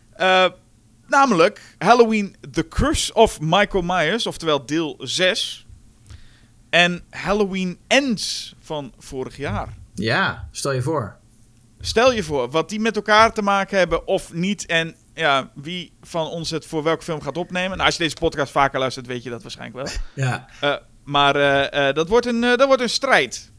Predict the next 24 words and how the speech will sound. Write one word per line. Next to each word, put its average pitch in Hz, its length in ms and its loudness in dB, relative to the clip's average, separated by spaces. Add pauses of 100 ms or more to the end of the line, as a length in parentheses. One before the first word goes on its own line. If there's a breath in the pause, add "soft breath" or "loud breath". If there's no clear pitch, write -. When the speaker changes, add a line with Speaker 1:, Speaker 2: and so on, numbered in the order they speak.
Speaker 2:
Dat 156 160 -2
wordt 202 180 -2
een 147 80 -2
strijd. 196 540 -2
Ehm, 165 1040 -4 (960)
het, 170 300 -2
er 185 140 -2
zijn 175 240 -2
twee, 185 520 -2
eh, 139 100 -4
versies 190 500 -2
van 160 180 -4
Halloween 143 380 -2
zes. 143 580 -2
De 131 300 -2
director's 135 460 -4
cut 139 240 -4
en 131 160 -2
de, 127 200 -2
en 123 160 -2
de 120 400 -2
bioscoop, 135 600 -4
eh, 131 140 -2 (120)
cut. 139 320 -6